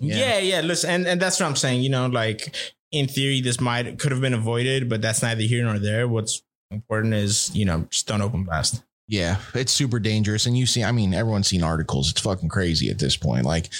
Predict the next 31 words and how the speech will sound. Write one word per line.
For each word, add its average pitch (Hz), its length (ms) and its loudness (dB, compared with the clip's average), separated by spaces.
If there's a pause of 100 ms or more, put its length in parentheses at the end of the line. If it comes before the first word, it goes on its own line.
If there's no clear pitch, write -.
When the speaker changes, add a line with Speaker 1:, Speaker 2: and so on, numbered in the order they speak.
Speaker 1:
and 170 180 0
there's 131 180 0
a 117 40 -2
bunch 123 220 0
of - 80 -6
product. 117 300 -2
This 170 100 2
is 202 80 0
before 156 360 0
product 135 340 -2
was 127 120 0
even 123 160 2
available 113 360 0
on 107 100 2
the 101 80 2
market 104 380 0
like 87 220 0
that. 78 280 0
Speaker 2:
Exactly. - 240 -8
Speaker 1:
So 143 120 -2
the 139 100 0
only 147 240 2
way 131 140 2
you 123 120 0
were 113 80 0
getting 131 360 0
it 104 260 0
was 107 340 0
that, 110 160 2
especially 139 480 0
quality. 85 680 -2